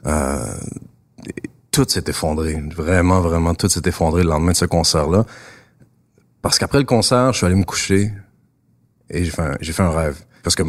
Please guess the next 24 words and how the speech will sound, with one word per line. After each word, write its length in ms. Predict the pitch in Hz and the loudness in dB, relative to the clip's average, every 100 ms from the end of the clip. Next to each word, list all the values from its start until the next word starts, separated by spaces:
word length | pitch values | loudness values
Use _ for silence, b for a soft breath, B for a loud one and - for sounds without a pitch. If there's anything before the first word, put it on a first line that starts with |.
| 82 | -4
avec 160 | - - | -4 0
mon 160 | 87 | 2
père, 260 | 80 110 113 | 4 4 4
quand 140 | 90 | 2
j'étais 140 | 87 95 | 0 2
enfant, 300 | 82 110 101 | 2 4 4
moi, 100 | 90 | 4
je 80 | 82 | 2
grandissais 400 | 76 82 - 90 | -2 -2 0 0
sur 240 | - 78 | -2 -4
des 100 | 76 | -4
comptoirs 360 | 78 76 90 82 | -2 -2 0 0
de 80 | 76 | -2
taverne. 400 | 73 73 67 69 B B B _ - 90 | -4 -2 -4 -6 B B B _ -8 -4
Aujourd'hui, 300 | 76 80 98 | -2 2 0
je 60 | |
pense 160 | - - | 0 -4
plus 80 | - | -4
que 40 | |
ce 80 | 85 | -2
soit 140 | 90 | 0
légal. 340 | 80 78 85 120 B B B B | 0 0 0 -2 B B B B
<laughs> 360 | B B B | B B B
Mais, 500 | 98 95 92 95 78 | 4 4 4 2 0